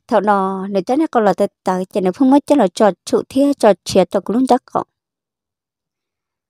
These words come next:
Chè, thọ nọ cú bự tí ôn trẻ cho nên nó, chè, nếu phăng cỏ, phăng cỏ lên nè nè. Chè, nếu phăng khổng là mất cú lúc khổng dâm bùa thia, phăng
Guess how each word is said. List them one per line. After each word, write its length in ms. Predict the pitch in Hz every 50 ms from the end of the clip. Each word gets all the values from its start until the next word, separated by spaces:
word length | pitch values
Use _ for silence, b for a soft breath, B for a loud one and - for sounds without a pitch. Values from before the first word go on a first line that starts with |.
| _ _ _ _ _ _ _ _ _ _ _ _ _ _ _ _ _
Chè, 320 | - 262 262 262 262 254 254
thọ 120 | - 233
nọ 140 | 220 262 277
cú 160 | - - 208 - -
bự 160 | - 247 240 233
tí 120 | - 330 311
ôn 240 | 269 254 240 226 220
trẻ 220 | - 254 214 185
cho 140 | - - 220
nên 200 | 226 220 208 208
nó, 180 | 247 277 285 233 214
chè, 100 | - 226
nếu 120 | 202 190 180 -
phăng 180 | - 277 285 269 - _
cỏ, 180 | - 202 185 196
phăng 180 | - - 262 269 - _ _
cỏ 220 | - 202 170 170 180
lên 140 | 196 202 196
nè 100 | 185 185
nè. 140 | 180 202 208 196 - _ _ _ _ _ _ _ _ _ _ _ _ _ _ _ _ _ _ _ _ _ _ _ _ _ _ _ _ _ _ _ _ _ _ -
Chè, 80 | 254
nếu 120 | 262 262 262
phăng 180 | - 330 330 302 _
khổng 240 | - - 247 220 226
là 100 | 247 240
mất 180 | 226 269 311 -
cú 80 | 285
lúc 140 | 233 285 302 -
khổng 200 | - 254 208 226
dâm 200 | 294 302 277 254
bùa 160 | 220 208 196 -
thia, 280 | - - 269 277 277 285 -
phăng 120 | - 311